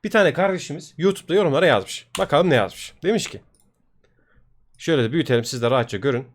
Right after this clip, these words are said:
Bak ne demiş. Alper Gaming, "Bus Simulator Ultimate'te tekerlek patlaması efsane abi. Ben direkt güncel-, direkt güncellemede pat-, e, benim direkt güncellemede patladı. Yalova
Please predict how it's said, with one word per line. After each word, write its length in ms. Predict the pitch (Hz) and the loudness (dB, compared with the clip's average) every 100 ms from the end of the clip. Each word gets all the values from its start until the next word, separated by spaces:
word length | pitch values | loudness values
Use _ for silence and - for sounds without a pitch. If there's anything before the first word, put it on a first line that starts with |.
| _ _ _ - | _ _ _ -4
Bak 240 | 123 - - | -4 -4 -4
ne 140 | 135 | 0
demiş. 420 | 123 95 - - _ _ _ _ | 0 -2 -8 -14 _ _ _ _
Alper 460 | 120 147 151 165 190 160 | 2 2 2 2 2 0
Gaming, 440 | 131 151 143 165 180 - _ _ _ _ _ _ _ _ 110 | 0 2 0 -2 -6 -14 _ _ _ _ _ _ _ _ -2
"Bus 260 | 113 240 | 2 2
Simulator 480 | - 247 240 208 190 | 2 2 4 4 4
Ultimate'te 640 | 160 202 - 208 180 151 | 4 2 2 2 2 0
tekerlek 500 | 135 185 202 185 135 | 0 0 0 0 0
patlaması 500 | 185 180 175 156 127 | 0 0 -2 -2 -4
efsane 560 | - 165 151 - 175 175 | -2 -2 0 2 2 2
abi. 440 | 160 113 101 175 - - | 2 2 0 -6 -12 -2
Ben 260 | 143 208 214 | 2 2 2
direkt 320 | 202 190 147 | -2 -2 -2
güncel-, 640 | 143 139 139 - _ 123 | 0 0 -2 -4 _ -2
direkt 260 | 170 175 156 | 0 0 0
güncellemede 720 | 139 156 160 156 156 180 214 _ _ _ - | -2 0 2 0 0 -2 -6 _ _ _ -4
pat-, 280 | 151 156 123 | -2 -2 -2
e, 100 | 117 | 0
benim 240 | 160 180 | 2 2
direkt 260 | 180 165 - | 2 -2 -4
güncellemede 540 | 143 165 160 139 117 | -4 -2 0 0 0
patladı. 560 | - 165 185 185 214 233 _ _ _ _ _ - | -2 -2 -2 -2 -2 -6 _ _ _ _ _ -16
Yalova 680 | 113 110 135 196 202 262 | -6 0 4 4 4 0